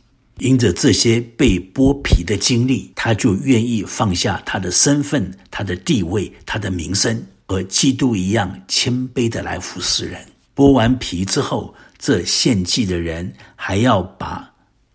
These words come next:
公牛切成块子。耶稣在地上尽职的时候，也经常遭受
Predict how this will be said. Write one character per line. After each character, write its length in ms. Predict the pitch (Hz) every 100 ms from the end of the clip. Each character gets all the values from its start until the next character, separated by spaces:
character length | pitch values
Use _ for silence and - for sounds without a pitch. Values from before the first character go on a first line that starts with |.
| _ _ -
公 280 | 143 135
牛 260 | 117 87 87
切 340 | - - 123 120
成 260 | - 90
块 280 | 98 - -
子。 200 | 92 - - _ _ _ _ _ _ - -
耶 140 | 131 127
稣 260 | 120 131
在 200 | 117 110
地 240 | 90 143 98
上 260 | 113 92
尽 260 | 98 139 95
职 160 | 82 85
的 140 | 87
时 160 | 82 92
候， 360 | - 98 - - _ -
也 160 | 90 80
经 260 | - 131
常 260 | 120 98 85
遭 240 | - 113
受 280 | 117 - 92